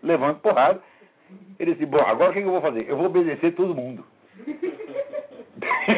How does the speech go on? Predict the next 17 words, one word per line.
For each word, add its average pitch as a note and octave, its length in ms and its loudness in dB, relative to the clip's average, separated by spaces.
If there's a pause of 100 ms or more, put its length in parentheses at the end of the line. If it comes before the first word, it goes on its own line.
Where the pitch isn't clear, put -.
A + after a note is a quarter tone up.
(2000)
Né? D3 160 -8 (320)
Então, C#3 220 -8
daí D#3 160 0
aconteceu E3+ 560 -4
aquele D#3+ 240 -4
negócio, G3 480 0 (880)
né? A3 180 -4 (760)
Quando C3+ 260 -2
a A#2 40 0
Espanha A#2 360 -4
invadiu G2 300 -4
Portugal, E3+ 480 -2
veio D3+ 180 -2
lá G#2 80 4
aquele A#2 320 -2 (160)
exército A2 400 -2
monstruoso, C#3 1300 0